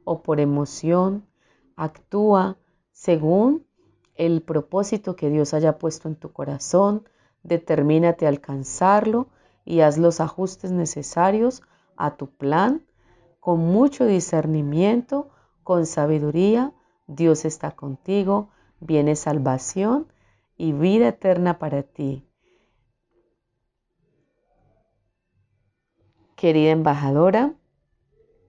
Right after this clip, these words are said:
vemos que Esther era una mujer que tenía una manera dulce de hablar,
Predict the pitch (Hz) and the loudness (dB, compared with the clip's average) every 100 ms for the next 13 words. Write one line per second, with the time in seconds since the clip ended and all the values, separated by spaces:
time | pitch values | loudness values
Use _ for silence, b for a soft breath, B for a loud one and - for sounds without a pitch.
0 | _ _ _ _ _ _ _ _ _ _ | _ _ _ _ _ _ _ _ _ _
1 | _ _ _ _ _ _ _ - 160 160 | _ _ _ _ _ _ _ -4 2 4
2 | 175 170 - 165 - 156 - - 165 196 | 2 -2 -2 -2 -2 -6 -8 -4 0 2
3 | 185 - _ _ _ _ _ _ 160 165 | 2 -2 _ _ _ _ _ _ -2 0
4 | 165 170 170 147 143 156 170 185 214 _ | 2 2 2 0 -2 0 2 0 -6 _
5 | _ _ _ _ _ - 175 175 156 147 | _ _ _ _ _ -10 -2 0 2 2
6 | 151 156 160 143 135 143 143 151 208 214 | 2 2 2 4 4 4 2 2 2 0
7 | - 190 165 135 131 170 214 - | -2 0 0 0 2 4 2 -2